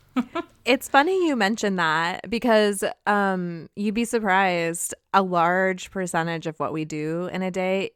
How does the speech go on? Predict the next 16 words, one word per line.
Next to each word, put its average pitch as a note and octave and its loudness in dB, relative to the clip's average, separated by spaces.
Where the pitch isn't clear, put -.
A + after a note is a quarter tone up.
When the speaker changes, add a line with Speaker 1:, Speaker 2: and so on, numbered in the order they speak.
Speaker 2:
is F3+ 0
just - -8
habit, - -6
because F#3 0
habits G3 -2
are F#3 -2
Speaker 1:
Yeah. F#3+ -2
Speaker 2:
easy. D3+ -12
Um, F3+ 2
when G3+ -2
you're G#3 0
trying A3+ 0
to A3+ -4
do F#3 -8
things E3+ -8
like, D3+ -6